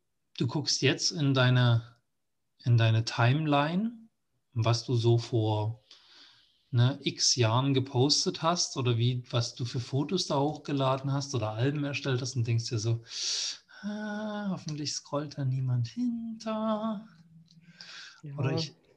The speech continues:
Speaker 1: lösche selber, vielleicht hat's ja auch schon
Speaker 2: Genau.
Speaker 1: jemand irgendwie, äh, hm. Äh, also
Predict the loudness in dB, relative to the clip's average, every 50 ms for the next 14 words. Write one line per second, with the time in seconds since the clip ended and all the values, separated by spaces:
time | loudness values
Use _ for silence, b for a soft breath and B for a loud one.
0 | _ -8 -2 0 0 2 0 0 0 -2 -2 -2 -4 -6 -6 -6 -4 -4 -4 -4
1 | -4 -6 -6 -6 -6 -4 -4 -4 -6 -6 -6 -8 -8 -8 -12 -14 -12 -10 -6 -4
2 | -2 -2 0 0 0 0 0 0 -2 -2 -4 -4 -6 -8 -10 -12 -12 -8 -6 -6
3 | -6 -6 -8 -10 -12 -14 -12 -10 -10 -10 -8 -4 -2 0 0 0 0 -2 -4 -6
4 | B B B B B B B B B B B B B B _ _ _ -2 -2 0
5 | 0 0 0 0 0